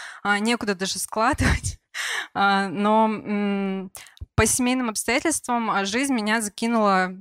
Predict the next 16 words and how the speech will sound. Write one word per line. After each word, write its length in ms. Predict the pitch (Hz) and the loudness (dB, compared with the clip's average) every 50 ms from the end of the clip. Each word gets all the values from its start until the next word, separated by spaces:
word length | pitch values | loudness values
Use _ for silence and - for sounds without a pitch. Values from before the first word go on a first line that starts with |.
| - - | -12 -8
сюда 380 | - - - 208 208 196 190 | -6 -6 -2 2 2 4 4
обратно, 440 | 190 185 - 190 196 - - 190 175 | 2 2 2 2 0 0 -2 -6 -8
в 80 | - - | -8 -10
Тюмень. 440 | - - 196 208 226 277 330 349 302 | -8 -6 -4 -2 -2 -2 -2 -4 -4
Это 220 | 220 214 - 214 | -6 -8 -8 -10
было, 360 | 190 185 196 190 190 190 185 175 180 - - 202 | -10 -8 -6 -4 -2 -2 -2 -4 -6 -8 -12 -8
м, 300 | 196 190 185 185 185 185 | -6 -4 -4 -4 -2 -2
года 220 | 185 185 180 185 | -2 -2 -2 -2
четыре 340 | 180 - - - 220 202 180 | -2 -2 -2 -2 -4 -6 -6
назад. 420 | 180 175 165 196 214 269 - - - _ - - - - - - - _ _ _ _ _ _ _ - | -8 -6 -4 -2 -2 -2 -2 -4 -12 _ -20 -20 -20 -20 -20 -20 -20 _ _ _ _ _ _ _ -6
А, 540 | 208 196 196 190 190 190 190 185 185 185 185 190 185 - _ - - - - - - - - - - - _ _ _ _ _ _ _ _ _ - - - - | -4 -2 0 0 0 0 0 -2 -4 -4 -8 -10 -14 -16 _ -20 -20 -16 -14 -14 -14 -14 -14 -14 -16 -18 _ _ _ _ _ _ _ _ _ -16 -14 -14 -12
в 100 | 208 180 | -6 -2
маленькое 480 | 214 226 254 277 269 254 - - 214 214 | 0 2 2 2 0 -2 -2 -2 -4 -2
село, 520 | - - - 214 196 190 190 202 240 285 330 339 _ _ - - - _ _ _ | -2 -2 -2 -2 0 0 2 2 0 0 -2 -6 _ _ -20 -20 -20 _ _ _
в 80 | - - | -12 -8
Нариманово 680 | 208 208 202 208 196 196 190 190 190 185 185 185 185 190 | -6 -4 -4 -4 -4 -4 -2 -2 -2 -4 -4 -6 -6 -8